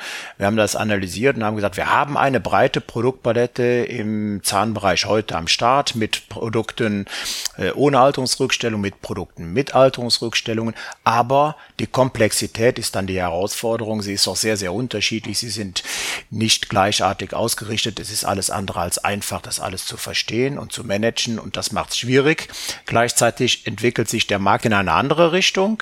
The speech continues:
mehr hin zu Einfachheit, zu, äh, Abbau von Komplexität. Und das haben wir uns jetzt angesehen und haben gesagt, „Ja,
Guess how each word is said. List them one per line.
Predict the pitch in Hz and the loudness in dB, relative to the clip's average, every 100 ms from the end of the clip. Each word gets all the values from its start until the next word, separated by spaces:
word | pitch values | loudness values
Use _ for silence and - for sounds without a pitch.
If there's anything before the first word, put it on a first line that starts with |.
| - - - | -8 -16 -2
mehr | 123 127 | 4 6
hin | 120 123 120 | 6 2 0
zu | - 117 107 104 101 98 - | -2 -2 0 0 2 0 2
Einfachheit, | 113 147 160 147 139 135 139 - | 2 2 0 2 2 2 2 -4
zu, | - - 120 110 107 104 98 | -8 -4 -2 -2 -2 -2 -4
äh, | 107 | -2
Abbau | 95 90 - - 143 | -2 0 2 4 2
von | - 139 | 0 0
Komplexität. | 143 139 131 127 - 120 127 135 - - - - - - | 0 0 0 0 -2 0 2 2 0 -6 -10 -8 -10 -4
Und | 113 | 0
das | 117 | 4
haben | 147 147 | 4 4
wir | |
uns | 135 120 | 2 2
jetzt | 101 | 2
angesehen | 123 160 135 143 143 | 2 2 2 4 4
und | 127 | 4
haben | 127 | 4
gesagt, | 123 117 - | 4 2 4
„Ja, | 104 117 151 | 4 4 4